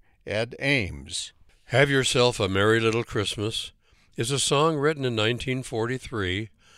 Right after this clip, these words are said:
Speaker 2: by Hugh Martin and Ralph Blaine, and introduced by Judy Garland in the nineteen forty-four M G M musical Meet Me in Saint Louis.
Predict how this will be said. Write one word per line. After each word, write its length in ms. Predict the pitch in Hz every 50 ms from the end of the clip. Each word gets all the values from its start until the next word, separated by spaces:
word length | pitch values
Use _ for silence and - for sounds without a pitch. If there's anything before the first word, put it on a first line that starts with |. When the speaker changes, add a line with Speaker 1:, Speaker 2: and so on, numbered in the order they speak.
| - - _ - -
Speaker 2:
by 180 | - 95 92 90
Hugh 260 | 82 98 110 110 113
Martin 560 | 113 113 110 110 98 - - 113 123 135 151
and 260 | 135 101 92 90 90
Ralph 380 | 87 90 90 98 101 - - -
Blaine, 540 | - 120 117 104 92 85 82 82 82 87 - _ _ _ _ _ _ _ -
and 120 | 123 139
introduced 580 | 175 196 185 180 156 151 156 165 156 - - -
by 160 | 131 120 120
Judy 320 | 101 110 117 120 127 135
Garland 560 | 131 143 139 135 120 101 90 87 92 101 101 - _ _ _ _ - _ _ _
in 120 | - 101 98
the 80 | 95
nineteen 460 | 95 98 101 104 104 - - 113 110
forty-four 680 | 107 - 120 107 104 113 117 107 - 110 104 104 117 110
M 220 | 101 107 131 147
G 220 | 131 135 135 139
M 160 | 139 143 139 135
musical 640 | 127 117 113 104 104 107 - - 110 110 117 113 _ _ _ - - - - _ _ _
Meet 280 | - 98 104 110 104 101
Me 180 | 107 117 117
in 160 | 120 123 123
Saint 320 | 113 - - 131 123 135 131
Louis. 500 | 123 120 104 82 80 85 - - -